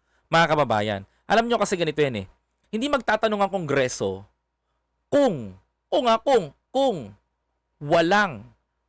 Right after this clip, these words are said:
hawak na ebidensya. At patuloy ka magsisinungaling.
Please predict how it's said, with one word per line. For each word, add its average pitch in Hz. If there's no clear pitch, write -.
hawak 180
na 143
ebidensya. 110
At 190
patuloy 214
ka 180
magsisinungaling. 101